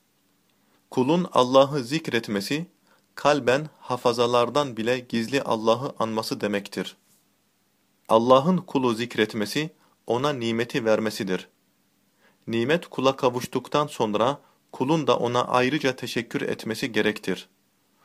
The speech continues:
Kulun Allah'a şükretmesi de onun nimeti ile ona boyun eğmesi ve isyan etmemesidir. Buna zikri fiili denilir. "Hayru zikri ma kafa ve hayru rizqi ma kefa."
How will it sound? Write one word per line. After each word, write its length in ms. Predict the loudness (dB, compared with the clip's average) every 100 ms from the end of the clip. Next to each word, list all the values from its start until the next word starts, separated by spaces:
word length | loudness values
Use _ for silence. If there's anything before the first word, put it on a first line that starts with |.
| _ _ -6
Kulun 340 | 0 0 2 4
Allah'a 460 | 4 6 4 0
şükretmesi 680 | -6 -4 -2 -2 -4 -4 0
de 200 | 0 0 -6 _ _
onun 380 | -2 0 -2 -4
nimeti 400 | -4 -4 -4 -4
ile 320 | -2 0 0 -4 _ _
ona 320 | -2 2 2
boyun 260 | 2 -2 -2
eğmesi 560 | -2 -2 -2 -2 -4 -6 _ _
ve 100 | -6
isyan 480 | -6 -8 -2 -2 0
etmemesidir. 840 | -4 -4 -4 -4 -4 -4 -4 -4 -10 _ _ _ _ _ _ _ -8
Buna 360 | -2 0 0
zikri 380 | -2 -4 -2 -4
fiili 580 | -2 -2 -2 0 -2 0
denilir. 480 | 0 0 -2 -6 -12 _ _ _ _ _ _
"Hayru 440 | -2 -2 0 -2 -4
zikri 340 | -4 -6 -6 -2
ma 240 | 0 0
kafa 480 | -2 0 0 0 -2 _ _ -2
ve 80 | -2
hayru 560 | 0 0 0 -2 -4
rizqi 400 | -2 -4 -4 -6
ma 240 | -2 -2 -4
kefa." 480 | -8 -6 -4 -4